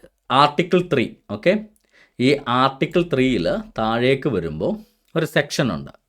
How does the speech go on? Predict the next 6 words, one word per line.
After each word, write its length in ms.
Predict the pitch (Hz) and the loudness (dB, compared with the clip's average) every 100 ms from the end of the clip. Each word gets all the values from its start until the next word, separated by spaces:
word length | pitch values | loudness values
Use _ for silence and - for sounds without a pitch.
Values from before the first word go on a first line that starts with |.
| _ - - _ - | _ -20 -20 _ -2
അതിനകത്ത്, 680 | 131 147 135 110 104 120 135 - | 0 2 2 2 2 -2 -4 -6
ആ, 380 | 113 107 107 110 | -4 0 2 0
സെക്ഷൻ 840 | 107 - 139 131 - - - 151 147 | -2 0 -2 -2 -8 -10 -6 -4 -2
നമ്പർ 680 | 127 113 107 110 113 113 120 _ _ _ _ _ _ _ _ _ _ _ - | 0 2 2 4 4 4 0 _ _ _ _ _ _ _ _ _ _ _ -2
സിക്സ്, 280 | - - - _ _ _ _ _ _ _ _ _ _ _ - | -2 -4 -20 _ _ _ _ _ _ _ _ _ _ _ -6
സോറി, 160 | 107 | -6